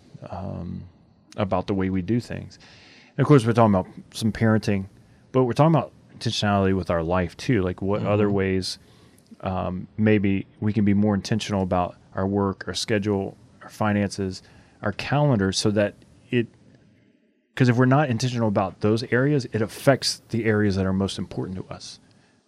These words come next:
Speaker 1: right?
Speaker 2: Yeah.
Speaker 1: So that, which is our vocation, uh, primary vocation at home. Um, and so
Speaker 2: Well,
Speaker 1: when
Speaker 2: this,
Speaker 1: we bring
Speaker 2: yeah.
Speaker 1: order to those things, it helps to bring order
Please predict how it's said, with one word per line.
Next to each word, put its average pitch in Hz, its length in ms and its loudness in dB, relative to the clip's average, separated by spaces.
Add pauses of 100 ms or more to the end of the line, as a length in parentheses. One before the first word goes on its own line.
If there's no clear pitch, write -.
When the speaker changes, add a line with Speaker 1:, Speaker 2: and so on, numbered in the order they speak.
(140)
Speaker 1:
right? 110 260 4 (300)
Speaker 2:
Yeah. 117 180 2
Speaker 1:
So 101 140 -4
that, 104 140 -4 (240)
which 107 320 0
is 101 280 -2
our 101 100 4
vocation, 98 720 0 (420)
uh, 92 180 -8
primary 131 520 4
vocation 92 520 -8
at 92 120 -6
home. 90 420 -4 (380)
Um, 87 420 -6 (760)
and 110 200 0
so 104 460 4 (1040)
Speaker 2:
Well, - 0 -
Speaker 1:
when 117 120 4
Speaker 2:
this, 127 100 8
Speaker 1:
we 131 100 8
bring 123 240 6
Speaker 2:
yeah. 107 40 0
Speaker 1:
order 123 380 4
to - 160 -12
those 117 300 2
things, 95 240 -2
it 104 100 -6
helps - 280 -6
to - 80 -12
bring 101 200 2
order 92 380 -4